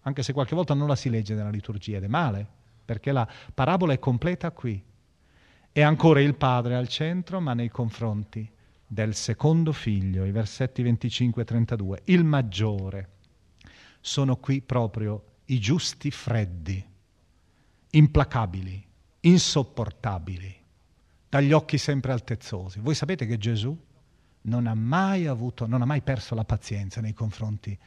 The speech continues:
dei poveracci, dei traditori che aveva anche attorno, fino ai suoi apostoli. Non ha mai avuto imbarazzi a stare a parlare con le prostitute.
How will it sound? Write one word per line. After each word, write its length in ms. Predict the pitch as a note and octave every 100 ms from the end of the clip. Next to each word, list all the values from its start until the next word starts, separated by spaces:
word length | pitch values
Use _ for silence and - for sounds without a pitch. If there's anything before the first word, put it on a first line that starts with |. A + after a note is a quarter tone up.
| - - _ -
dei 160 | A#2+
poveracci, 880 | - A2+ A2+ G#2 G#2 - - - G2+ - _ _ _ _ _
dei 220 | - E3+ -
traditori 800 | D3 C3 B2+ C3 A2+ G#2+ G#2+ G#2
che 120 | G#2+
aveva 380 | G2 G2+ G2 G#2
anche 220 | G#2+ G#2+
attorno, 640 | - G#2+ F#2+ F#2+ A2 G#2+ _ _ _ _ _ _ _ _
fino 320 | - A2+ A2
ai 60 |
suoi 240 | A2+ A2+ G#2+
apostoli. 560 | G#2 G2 F#2+ - - - _ _ _
Non 180 | G3 G#3+
ha 60 |
mai 200 | F#3 G3
avuto 320 | F3 E3+ F3 D#3+
imbarazzi 600 | D3 C#3 C3+ D3 - C3
a 60 |
stare 400 | - B2+ B2+ A#2+
a 80 | A2+
parlare 500 | - A2+ A#2+ A#2+ A#2+
con 140 | A#2+
le 80 | A2
prostitute. 840 | G#2+ A2+ - A2+ - G2+ - B2